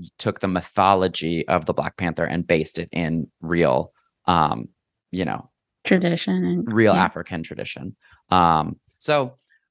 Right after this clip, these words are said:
Speaker 1: uh, when, um, T'Challa goes in the first time, he sees his dad.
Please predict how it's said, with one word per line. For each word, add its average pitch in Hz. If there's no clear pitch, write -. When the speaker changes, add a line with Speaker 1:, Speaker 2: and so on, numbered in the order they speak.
Speaker 1:
uh, 101
when, 104
um, 87
T'Challa 147
goes 113
in 110
the 101
first 131
time, 107
he 120
sees 107
his 98
dad. 98